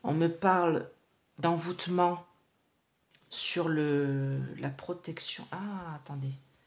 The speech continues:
Le phénix renaît de ses cendres. Moi, pour moi, il va y avoir des accords, hein.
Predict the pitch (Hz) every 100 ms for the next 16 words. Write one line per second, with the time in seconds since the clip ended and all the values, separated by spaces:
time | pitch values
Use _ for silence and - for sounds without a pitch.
0 | _ - _ _ _ _ _ _ _ -
1 | 156 - 196 196 196 - 180 170 160 160
2 | - 160 - 185 196 - - - 202 269
3 | 190 170 240 165 143 170 240 165 151 131
4 | 170 170 151